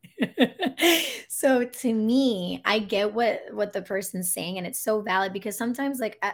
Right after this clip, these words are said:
I don't know, as a kid, did you guys ever get bored of just playing by yourself? You're like, "Damn, this would be ten times more fun if someone was here." We're meant to share partnership. But I think you have to be okay with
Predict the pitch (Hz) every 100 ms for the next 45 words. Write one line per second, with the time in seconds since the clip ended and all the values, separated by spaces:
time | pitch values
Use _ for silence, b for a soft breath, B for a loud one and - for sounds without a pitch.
0 | - 311 320 220 208 196 185 - 294 190
1 | 196 185 202 226 226 208 214 202 175 170
2 | 170 196 185 180 - - 170 175 180 165
3 | 143 - 131 143 180 190 - 185 151 214
4 | - 247 220 196 190 - 311 247 269 214
5 | 214 190 - 202 185 170 - 196 175 160
6 | - - 190 - b b b _ 220 226
7 | 214 202 202 208 - 185 - - 180 190
8 | 165 156 - b _ - 233 - 156 -
9 | 170 - - b b b b _ 202 220
10 | 196 202 - 247 233 226 196 - - 208
11 | 208 208 - 208 180 180 190 - - 190
12 | 180 180 - - 190 185 165 190 _ _
13 | _ _ _ _ 196